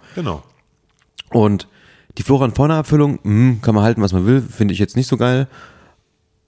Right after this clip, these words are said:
Speaker 2: Aber dieser achtzehnjährige und ich glaub, es gab noch einen zwanzigjährigen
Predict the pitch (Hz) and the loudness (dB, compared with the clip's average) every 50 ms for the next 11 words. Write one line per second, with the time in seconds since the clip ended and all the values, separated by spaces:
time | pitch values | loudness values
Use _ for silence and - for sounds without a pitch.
0 | _ _ _ _ _ - - - - - - - - - - 113 113 104 107 107 | _ _ _ _ _ -20 -20 -20 -20 -20 -20 -20 -14 -8 -6 -4 -4 -2 -2 -2
1 | 95 107 95 95 98 87 - - 110 123 - - - - 120 113 107 104 104 104 | 0 0 0 2 0 0 0 -2 -4 -4 -6 -10 -10 -6 -2 0 2 2 2 2
2 | 104 101 92 104 101 82 98 92 - - 101 - - 85 82 92 92 95 90 - | 2 0 0 0 0 0 0 -2 -2 -4 -6 -6 -4 -4 -2 -2 -2 -2 -4 -6
3 | - - - 98 113 120 - 107 98 - 95 98 98 95 95 87 92 92 92 92 | -6 -6 -4 -4 -4 -2 -4 -6 -4 -2 0 0 2 2 0 -2 -2 -4 -4 -4
4 | 73 | -6